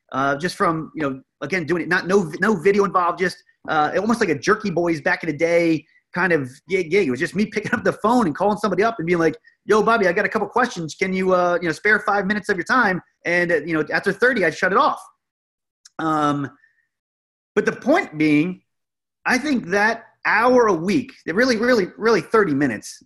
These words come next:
uh, of my time, uh, turned into, to, as you say, I'm a connector.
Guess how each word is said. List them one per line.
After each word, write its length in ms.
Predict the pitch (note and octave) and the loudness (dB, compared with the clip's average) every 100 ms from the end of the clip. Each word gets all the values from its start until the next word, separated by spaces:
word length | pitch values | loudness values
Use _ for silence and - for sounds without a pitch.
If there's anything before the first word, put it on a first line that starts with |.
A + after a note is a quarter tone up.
| - | -6
uh, 300 | D#3 D3+ D3 | -2 0 0
of 120 | D3 | -2
my 140 | D#3 | -4
time, 520 | B2+ - F#3 A#2 B2+ - _ _ _ _ _ _ - | -4 -2 -2 0 -4 -8 _ _ _ _ _ _ -4
uh, 260 | D#3 D3+ | 0 0
turned 380 | D3+ - A#3 B3+ | -2 -2 2 2
into, 340 | A#3+ F3 E3+ | 2 2 -2
to, 460 | - - F#3 F#3 - | -4 0 2 2 2
as 180 | D3 D3 | -2 0
you 140 | G#3+ | -2
say, 480 | - C#3 C3+ F3 - _ _ _ _ _ _ - | 0 0 0 -2 -8 _ _ _ _ _ _ -6
I'm 180 | E3 C#4+ | 0 0
a 40 | |
connector. 600 | - G3+ B3+ C4 A2 - | 0 0 0 -2 -8 -8